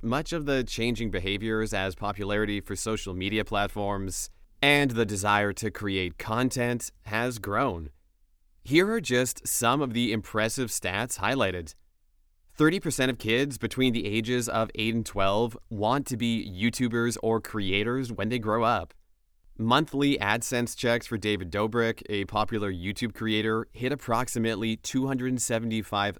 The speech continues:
thousand dollars for every sixty million views. And TikTok creator Charli D'Amelio was worth a whopping four million dollars at age sixteen.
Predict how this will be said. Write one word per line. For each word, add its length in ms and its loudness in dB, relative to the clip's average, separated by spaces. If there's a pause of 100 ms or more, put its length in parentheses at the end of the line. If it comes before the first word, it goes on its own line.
(140)
thousand 440 2
dollars 580 0 (180)
for 140 -2
every 240 0
sixty 500 0
million 340 2
views. 540 -2 (840)
And 340 2
TikTok 400 2
creator 400 2
Charli 320 2
D'Amelio 720 2
was 240 -2
worth 260 0
a 60 0
whopping 560 2
four 380 0
million 500 4
dollars 560 -2
at 120 -2
age 200 -2
sixteen. 680 -2